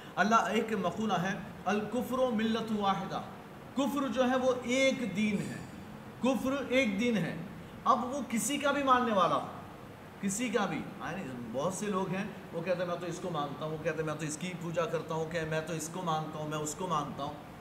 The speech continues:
तो ईसाई हों, यहूदी हों या दीगर कुफ़ार व मुशरिकीन हों, कितने भी खुदाओं को मानने वाले और अलग-अलग खुदाओं को मानने वाले हों, अल्लाह के सिवा, अल्लाह के सिवा जितने भी माबूदान बातिला की इबादत की जाती है,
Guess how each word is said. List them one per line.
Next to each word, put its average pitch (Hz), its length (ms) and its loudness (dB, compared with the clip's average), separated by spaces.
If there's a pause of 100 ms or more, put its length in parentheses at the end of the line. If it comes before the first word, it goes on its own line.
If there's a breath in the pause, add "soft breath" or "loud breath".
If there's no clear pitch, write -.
(520)
तो 247 420 6 (200)
ईसाई 185 420 0
हों, 196 440 2
यहूदी 170 440 -2
हों 196 320 0
या 180 140 -2
दीगर 151 240 -4
कुफ़ार 170 400 -2
व 170 80 -2
मुशरिकीन 170 640 -6
हों, 185 160 -2 (560 loud breath)
कितने 233 320 2
भी 220 100 2
खुदाओं 202 400 2
को 202 120 0
मानने 190 280 0
वाले 202 200 0
और 196 180 2
अलग-अलग 226 600 2
खुदाओं 226 300 4
को 214 120 0
मानने 190 300 0
वाले 160 240 4
हों, 170 220 0 (380 loud breath)
अल्लाह 220 420 8
के 240 240 4
सिवा, 208 720 6 (360)
अल्लाह 180 340 0
के 226 180 0
सिवा 208 280 0
जितने 202 340 -4
भी 233 120 0
माबूदान 175 540 2
बातिला 175 360 0
की 160 160 -4
इबादत 147 420 -2
की 170 120 -8
जाती 139 340 -4
है, 143 240 -2